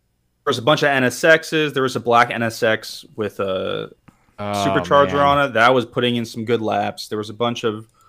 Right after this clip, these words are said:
Speaker 1: R thirty-five G T Rs, one of which didn't make it out of Sunday, unfortunately. He, uh, uh, came out of the last turn up into the pit, pit straight a little too much, a little too hot,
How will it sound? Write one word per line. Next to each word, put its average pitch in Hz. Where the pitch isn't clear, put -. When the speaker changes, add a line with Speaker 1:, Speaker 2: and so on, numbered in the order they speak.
Speaker 1:
R 127
thirty-five 117
G 117
T 117
Rs, 110
one 117
of 113
which 113
didn't 107
make 104
it 101
out 101
of 104
Sunday, 107
unfortunately. 110
He, 110
uh, 101
uh, 101
came 127
out 123
of 120
the 113
last 107
turn 110
up -
into 107
the 101
pit, -
pit 117
straight 117
a 113
little 113
too 117
much, 110
a 139
little 139
too 120
hot, 127